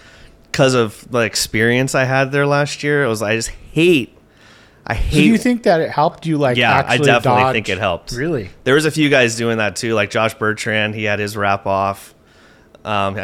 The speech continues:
Speaker 1: he had the same mindset I had. I just h-, I hate that you can just drive down the lake and be like, "There's Kyle." Like, I, it drives me crazy.
Speaker 2: Does it make you wanna have another, like, another boat when you practice? Or did you go
Speaker 1: No.
Speaker 2: out with another boat when you practice fish?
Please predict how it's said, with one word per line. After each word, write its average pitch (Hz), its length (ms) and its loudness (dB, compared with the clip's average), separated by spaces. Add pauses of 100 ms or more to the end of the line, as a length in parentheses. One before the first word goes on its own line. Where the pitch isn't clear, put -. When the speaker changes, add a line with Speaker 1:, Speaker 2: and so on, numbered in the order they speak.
Speaker 1:
he 107 200 -4
had 104 140 -2
the 101 80 -6
same 101 280 -4
mindset 95 360 -6
I 92 160 0
had. 95 220 -4
I 113 80 -4
just 135 220 -4
h-, - 100 -10
I 123 60 -4
hate 175 520 -2
that 123 100 -2
you 139 140 0
can 127 120 -6
just 107 180 -6
drive 110 320 2
down 113 140 0
the 98 100 -4
lake 104 240 -2
and 101 100 -8
be 104 120 -2
like, 101 220 -2
"There's 131 180 -4
Kyle." 139 320 2
Like, 104 220 -6 (520)
I, 107 100 -4 (160)
it 107 280 -8
drives 113 260 0
me 98 80 -8
crazy. 101 420 -4
Speaker 2:
Does 156 140 2
it - 20 2
make 170 200 0
you 185 80 4
wanna 165 160 0
have 156 140 -2
another, 127 440 -2
like, 117 320 -6
another 113 340 -6
boat 117 280 -4
when 110 100 -8
you 104 140 -8 (120)
practice? 113 520 -12 (320)
Or 143 80 2
did - 80 4
you 208 140 4
go 202 80 6
Speaker 1:
No. 196 100 8
Speaker 2:
out - 160 4
with 165 100 -6
another 165 260 0
boat 156 200 0
when 156 80 -6
you 160 80 -6
practice 156 440 -4
fish? 170 320 -8